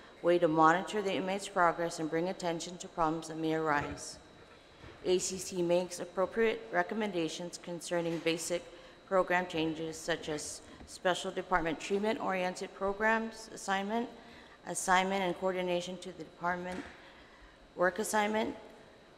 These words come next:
vocational and academic pro-, program assignment, and we also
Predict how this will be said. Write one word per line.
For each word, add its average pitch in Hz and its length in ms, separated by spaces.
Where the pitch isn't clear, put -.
vocational 190 640
and 170 140
academic 175 640
pro-, 190 320
program 202 420
assignment, 202 520
and 165 360
we 185 160
also 185 520